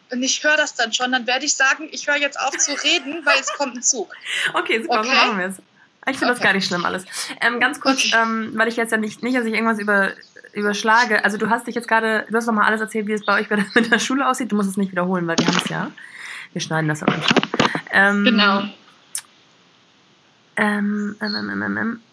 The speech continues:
Speaker 2: Und daraufhin hast du deinen eigenen Stundenplan erstellt. Das ist das, was ich so daraus
Speaker 1: Genau.
Speaker 2: mitgenommen habe.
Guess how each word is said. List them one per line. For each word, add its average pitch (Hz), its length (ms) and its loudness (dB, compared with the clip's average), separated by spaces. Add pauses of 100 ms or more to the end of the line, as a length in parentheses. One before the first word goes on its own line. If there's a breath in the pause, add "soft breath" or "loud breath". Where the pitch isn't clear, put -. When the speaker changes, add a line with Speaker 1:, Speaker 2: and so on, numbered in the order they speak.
Speaker 2:
Und 208 200 0
daraufhin 214 380 4
hast 208 180 -4
du 208 60 -4 (140)
deinen 196 220 2
eigenen 196 480 2
Stundenplan 180 440 -2
erstellt. 160 380 -2
Das - 140 -8
ist 185 100 -10
das, 180 160 -6
was 180 80 -6
ich 175 80 -8
so 175 100 -4
daraus 170 200 -2
Speaker 1:
Genau. 170 140 0
Speaker 2:
mitgenommen 156 360 0
habe. 170 260 -6